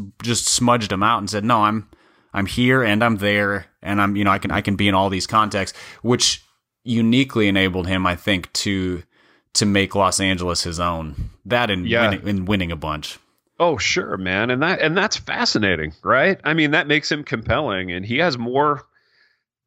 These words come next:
Speaker 2: access to people in L A than you or I will ever have, <laughs> right? Um, regardless of his race or ours. And, um,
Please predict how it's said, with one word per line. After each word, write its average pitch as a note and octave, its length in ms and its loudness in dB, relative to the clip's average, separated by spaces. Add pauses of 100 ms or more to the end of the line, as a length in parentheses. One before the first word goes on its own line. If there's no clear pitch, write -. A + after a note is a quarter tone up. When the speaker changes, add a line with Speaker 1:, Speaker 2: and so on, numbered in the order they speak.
(160)
Speaker 2:
access A2+ 500 0
to G#2 120 -4
people A2 420 0
in G2+ 100 -2
L G2+ 280 2
A G#2+ 200 2
than F#2+ 320 -4 (400)
you G2+ 360 -2
or G#2 140 4
I G#2+ 200 4
will G#2 240 2
ever F#2+ 260 0
have, D#2 400 -4
<laughs> - 60 -20
right? A#2+ 420 -2 (440)
Um, G2+ 560 0 (120)
regardless A2+ 680 0
of G2 120 -2
his F2+ 200 -4
race F2+ 580 0 (320)
or F#2+ 260 0
ours. F2+ 560 0 (100)
And, F#2+ 380 -4
um, F2 520 0